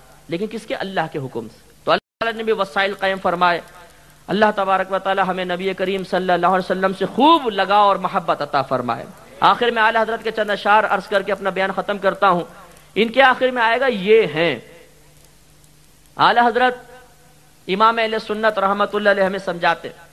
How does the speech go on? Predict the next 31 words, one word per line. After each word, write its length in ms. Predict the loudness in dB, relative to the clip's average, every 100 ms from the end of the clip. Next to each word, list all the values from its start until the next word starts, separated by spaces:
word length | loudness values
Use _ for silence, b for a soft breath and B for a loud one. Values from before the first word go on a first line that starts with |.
| _ _ _ _ _ _ _ _ _ _ _ _ 0
और 120 | 2
अशार 400 | 2 2 4 4
की 100 | 2
शक्ल 300 | -6 -4 -2
में 120 | -2 -2
बताते 400 | 2 2 0 -2
हैं 140 | -2
कि 80 | -2
अल्लाह 280 | -2 -2 -2
ने 80 |
अपने 180 | -2 -2
नबी 220 | -4 -4
को 100 | -2
क्या-क्या 400 | -2 -2 -2 -2
दिया। 260 | -2 -2 -6 -8 -20 -20 -20 _ _ _ 2
और 120 | 2
इशारा 360 | 4 2 4
इस 180 | 2 -2
तरफ 240 | 0 0 -2
है 80 |
कि 80 | -4
जब 120 | -4
इतनी 320 | -4 -6 -2 -2
कुदरत 400 | -2 2 2 2
और 80 |
अजमत 300 | 0 0 -2
वाला 220 | 2 2 2
अल्लाह 260 | 0 0
का 120 | 0
नबी 300 | -2 -2 0
है, 240 | 4 4